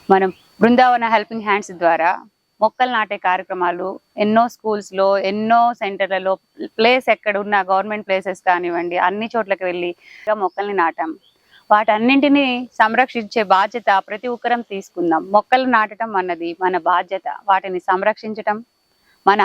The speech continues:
అందరి బాధ్యత. ఇప్పుడు నేటి ఈ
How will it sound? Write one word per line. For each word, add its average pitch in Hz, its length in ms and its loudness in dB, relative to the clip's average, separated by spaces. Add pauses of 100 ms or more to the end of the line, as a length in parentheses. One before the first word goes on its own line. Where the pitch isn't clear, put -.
అందరి 240 360 2
బాధ్యత. 170 440 0 (1700)
ఇప్పుడు 214 260 2 (260)
నేటి 220 280 0 (140)
ఈ 208 40 -2